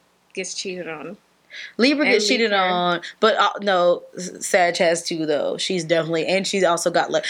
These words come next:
Speaker 2: she actually got le-, but my thing is this, okay, so this comes back to the point is that, like, they both get treated like m-, mains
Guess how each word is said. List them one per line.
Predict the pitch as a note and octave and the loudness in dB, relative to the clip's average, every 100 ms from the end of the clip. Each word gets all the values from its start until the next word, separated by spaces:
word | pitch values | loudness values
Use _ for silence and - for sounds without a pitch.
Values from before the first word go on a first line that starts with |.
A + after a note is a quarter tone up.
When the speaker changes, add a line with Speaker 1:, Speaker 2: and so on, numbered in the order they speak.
| - | -4
Speaker 2:
she | - B3+ | 2 2
actually | G#3 A3+ A3 | 2 2 2
got | F#3+ F3 | 2 0
le-, | - - | -4 0
but | B3+ | 2
my | D#4 F#4+ | 4 2
thing | F4 C4 | 0 -2
is | |
this, | G3 D3+ | -2 0
okay, | G#3+ G3+ A#2+ - - | 2 2 -2 -10 -16
so | - C4+ | -6 -2
this | G4 | 0
comes | - C#4+ | 0 0
back | A#3 G3 | 2 0
to | - | 0
the | G3+ | -2
point | G3+ G3 | 0 0
is | F#3 | 2
that, | E3+ C#3+ | 0 2
like, | E3+ C#3+ - - _ _ _ _ _ _ _ _ _ _ _ _ _ _ _ - | 0 0 -4 -16 _ _ _ _ _ _ _ _ _ _ _ _ _ _ _ -2
they | G#3 A#3 | 2 4
both | A#3 D#4 C#4+ | 4 4 4
get | A#3+ | 0
treated | - B3 A#3+ | 0 2 2
like | G#3+ G3 | 2 -2
m-, | F#3 G3 G#3+ G#3 - - | -2 0 0 0 -4 2
mains | A3+ G#3 G#3 A#3+ B3 C4 | 4 6 2 0 -4 -6